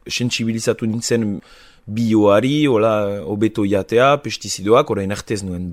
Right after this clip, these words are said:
bat ere, bat ere, eh, kontzientzia hori, eta hori garatu zait, eta atseman nuen, ba, molde hoberena ahalik eta hobekien jateko, zela nik ekoiztea, eta jakitea atik zetara nola ekoiztua zen produktu bat. Eta hala,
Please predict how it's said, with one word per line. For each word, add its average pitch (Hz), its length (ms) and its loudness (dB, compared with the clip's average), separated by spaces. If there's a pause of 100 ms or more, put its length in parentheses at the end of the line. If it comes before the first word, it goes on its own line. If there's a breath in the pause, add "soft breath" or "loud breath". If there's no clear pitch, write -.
bat 104 240 -6
ere, 107 240 -2
bat 95 260 -8
ere, 104 200 -4 (100)
eh, 90 420 -10 (100)
kontzientzia 123 600 2
hori, 110 240 2 (420)
eta 104 200 -4
hori 110 200 2
garatu 104 280 0
zait, 175 260 0
eta 101 240 -4
atseman 104 320 -6
nuen, 117 260 -2
ba, 101 180 -4 (260 loud breath)
molde 107 260 2
hoberena 113 440 2 (380)
ahalik 107 300 -4
eta 110 160 -4
hobekien 101 420 -2
jateko, 98 380 -4
zela 104 540 0 (220)
nik 113 220 -4
ekoiztea, 104 400 -4
eta 98 160 -6
jakitea 113 400 -4
atik - 160 -14
zetara 98 360 -2
nola 101 540 -4
ekoiztua 92 440 -6
zen 110 240 -6
produktu - 360 -14
bat. - 140 -18 (1200 loud breath)
Eta 127 300 2
hala, 113 160 6